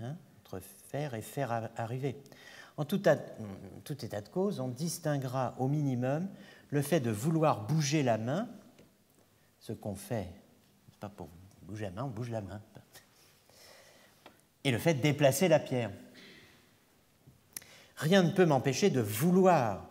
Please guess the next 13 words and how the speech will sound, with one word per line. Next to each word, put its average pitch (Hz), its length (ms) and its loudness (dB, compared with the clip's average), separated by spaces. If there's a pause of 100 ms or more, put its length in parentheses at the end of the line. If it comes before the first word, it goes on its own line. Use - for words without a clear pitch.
(680)
Le 127 100 -2
vouloir 160 300 2
est 135 140 0
un 131 140 2
acte 165 320 -2
élicité 151 800 -4 (800)
et 127 220 -4
un 120 120 -2
acte 139 220 -6
immanent 131 320 -2
au 135 40 -6
sens 120 220 -8
d'Aristote. 117 640 -6